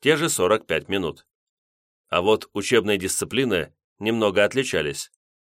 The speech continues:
Математика, русский язык, литература, химия, физика, биология — всё как в старом мире. История уже не старого мира, а наша, новая. Были также уроки краеведения,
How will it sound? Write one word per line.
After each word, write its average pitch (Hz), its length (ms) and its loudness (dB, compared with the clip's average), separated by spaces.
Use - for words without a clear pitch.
Математика, 131 920 -2
русский 101 400 0
язык, 90 360 -2
литература, 110 840 0
химия, 131 500 -2
физика, 107 680 -4
биология — 92 760 0
всё 139 300 2
как 170 200 0
в - 40 -6
старом 101 320 2
мире. 76 400 -4
История 147 600 4
уже 117 260 0
не 117 120 0
старого 90 400 2
мира, 113 420 0
а 127 160 0
наша, 85 600 0
новая. 85 640 0
Были 147 280 2
также 143 300 4
уроки 131 340 4
краеведения, 101 840 2